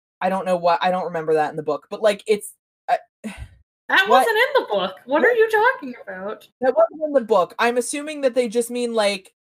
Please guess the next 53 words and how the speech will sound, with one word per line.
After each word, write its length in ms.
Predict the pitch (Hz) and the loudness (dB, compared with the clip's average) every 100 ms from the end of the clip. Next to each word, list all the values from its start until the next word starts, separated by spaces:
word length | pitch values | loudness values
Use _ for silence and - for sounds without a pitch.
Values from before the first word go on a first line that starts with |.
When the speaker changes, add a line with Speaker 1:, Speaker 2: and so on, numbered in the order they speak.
| _ | _
Speaker 1:
weird, 640 | 196 175 214 226 220 202 220 | -18 -14 -10 -8 -6 -8 -10
'cause 140 | 233 | -8
there 140 | 233 262 | -6 0
was 200 | 339 453 | 2 4
a 60 | |
lot 200 | 330 269 | 4 4
of, 80 | 233 | 2
like, 160 | 208 190 | 0 -2
weird, 440 | 175 208 220 202 | -8 -6 -4 -4
bitchy 320 | 202 196 202 185 | -6 -8 -8 -8
infighting 460 | 196 190 185 170 | -8 -4 -4 -4
between 280 | 170 - 175 | -10 -12 -8
the 60 | 156 | -6
boys, 460 | 180 185 156 160 - _ _ | -2 2 2 0 -8 _ _
but 120 | - 247 | 0 2
I 80 | |
just 200 | 240 311 | 2 0
think 140 | 370 359 | -6 -8
it's 140 | - | -8
very 380 | 190 202 220 208 | -2 0 0 -4
interesting 520 | 202 - 233 254 247 | -6 -4 -2 0 0
that 160 | 226 185 | 0 -4
they're 160 | 185 | -8
immediately, 680 | 208 190 190 196 196 202 196 | -6 -6 -6 -8 -10 -8 -6
like, 260 | 185 175 170 | -2 -2 -4
literally 420 | 202 240 254 240 | 0 4 4 4
the 80 | 208 | -2
first 400 | - 220 240 - | -2 0 0 0
sentence 280 | 240 226 | 0 0
when 100 | 220 | -6
you 80 | 208 | -8
Google 320 | 185 233 208 | -8 -4 -4
it 80 | 185 | -4
is, 160 | 170 - _ _ | -6 -8 _ _
"Long 260 | 185 214 247 | -2 0 0
before 280 | 247 254 240 | -4 2 2
the 60 | |
term 260 | 240 247 220 | 2 -4 -4
bromance 600 | 202 226 240 185 170 165 | -2 -2 0 -2 -6 -10
gained 280 | - 185 185 | -10 -8 -8
its 120 | 185 - | -14 -6
cachet." 460 | 214 185 233 202 | -4 -2 0 2
It's 140 | 165 - | 0 -4
like, 140 | 196 _ _ _ - | -8 _ _ _ -18
it 40 | |
was 120 | 175 | -14
written 200 | 175 185 | -10 -8
by 120 | 175 170 | -4 -4
a 60 | |
ga-, 160 | 156 - | -6 -12
it, 120 | - - | -14 -18
it, 100 | 277 - _ - _ _ _ _ _ _ _ | -20 -20 _ -20 _ _ _ _ _ _ _
you, 100 | 196 | -20